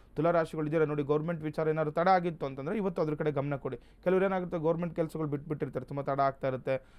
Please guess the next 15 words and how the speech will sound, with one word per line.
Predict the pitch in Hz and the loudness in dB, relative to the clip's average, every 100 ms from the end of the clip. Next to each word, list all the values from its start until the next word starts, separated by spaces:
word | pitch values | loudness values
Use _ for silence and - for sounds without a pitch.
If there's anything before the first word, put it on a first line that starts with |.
| - | -16
ಯಾಕಂದ್ರೆ | - 165 160 | -6 0 2
ಅದು, | 156 147 151 139 - - | 4 6 4 2 -6 -4
ಆ, | |
ಸರ್ವೇ | 151 165 170 | 0 2 2
ಸಾಮಾನ್ಯ, | 156 143 139 131 120 | 0 0 -2 -4 -8
ಅದೆಲ್ಲ | - 180 170 | -6 -4 -2
ಪತ್ರ | 151 - 170 | -2 0 2
ವ್ಯವಹಾರಗಳು | 156 151 151 143 | 4 4 2 -2
ತುಂಬಾ | 147 147 | 0 2
ಇರುತ್ತೆ, | 147 139 123 | 2 2 -2
ಅದೆಲ್ಲ | 120 120 | -2 -2
ಗೌರ್ಮೆಂಟ್ | 127 131 127 | -2 -4 -6
ವಿಚಾರ | 127 113 117 | -6 -6 -6
ಅಂತ | 117 117 | -6 -8
ಬಂದಾಗ | 120 123 | -8 -6